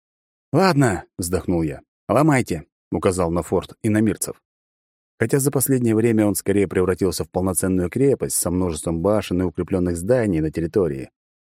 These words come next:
Насчёт наказания магов надо подумать. Сначала собирался по старинке, жидкий стул на неделю и не позволять им работать в близкой доступности к туалету. А работать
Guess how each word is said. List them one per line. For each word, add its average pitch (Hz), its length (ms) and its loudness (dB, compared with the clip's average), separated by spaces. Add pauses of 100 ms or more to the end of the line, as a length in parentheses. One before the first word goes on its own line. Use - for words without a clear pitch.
(520)
Насчёт 139 360 0
наказания 143 500 2
магов 120 360 -2
надо 98 220 0
подумать. 73 440 -8 (520)
Сначала 123 480 0
собирался 110 440 -2
по 98 120 -4
старинке, 131 760 0 (140)
жидкий 90 500 -2
стул 131 380 2
на 123 100 4
неделю 113 680 2 (160)
и 95 100 -2
не 98 100 2
позволять 95 440 2
им 85 80 -2
работать 110 500 -2 (240)
в 104 60 -4
близкой 107 340 0
доступности 98 600 -4
к - 100 -10
туалету. 95 560 2 (800)
А 107 120 2
работать 156 380 -2